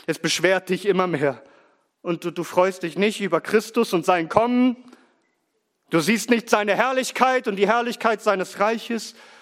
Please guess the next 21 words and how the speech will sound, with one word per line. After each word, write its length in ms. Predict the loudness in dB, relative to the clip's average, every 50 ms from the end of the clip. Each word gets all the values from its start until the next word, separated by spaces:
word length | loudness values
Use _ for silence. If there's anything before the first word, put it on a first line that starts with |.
| _ _ _ _ -12
Du 100 | -10 -8
siehst 280 | -6 -6 -6 -6 -4
nur 140 | -2 -2 0
das 180 | -2 -2 -4 -6
Elend 420 | -4 -4 -4 -2 -4 -6 -8 -10
deiner 220 | -10 -8 -8 -8 -8
eigenen 460 | -8 -8 -8 -10 -10 -10 -10 -10 -10
Welt. 320 | -10 -10 -12 -14 -16 -20 _ _ _ _ _ _ _ _ _ _ _ _ _ _ _ _ _ _ _ _ _ _ _ _ _ _ _ _ _ _ _ _ _ _ _ _ _ _ _ _
Wie 180 | -20 -16 -14
steht 320 | -14 -8 -4 -4 -2 -2 -4
es 140 | -8 -10 -10
um 160 | -10 -8 -8
dein 160 | -8 -8 -10
Herz? 480 | -12 -14 -16 -16 -18 -20 -20 -20 _ _ _ _ _ _ _ _ _ _ _ _ _ _ _ _ _ _ _ _ _ _ _ _ _ _ _ _ _ _ _ _ _ _ _ _ _ _ _ _ _ _ _ _ _ _ _ _ _ _ _
Bist 160 | -14 -10 -8
du 60 | -8
so 180 | -6 -4 -4 -4
eingenommen 540 | -2 -4 -4 -4 -6 -6 -4 -4 -4 -4 -6
von 240 | -10 -12 -10 -8
der 140 | -6 -6 -4
Welt? 340 | -4 -4 -4 -4 -6 -10 -18